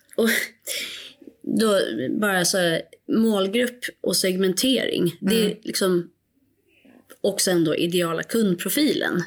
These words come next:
Speaker 1: Eh, det är ju tre olika, liksom, kategorier av samma,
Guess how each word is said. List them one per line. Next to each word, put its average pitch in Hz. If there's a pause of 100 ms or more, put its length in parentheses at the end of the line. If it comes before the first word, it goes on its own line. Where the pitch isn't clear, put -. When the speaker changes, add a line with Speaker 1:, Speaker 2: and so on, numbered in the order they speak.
(120)
Speaker 1:
Eh, 185
det 220
är 233
ju 233
tre 202
olika, 160 (280)
liksom, 151 (400)
kategorier 175
av 156
samma, 147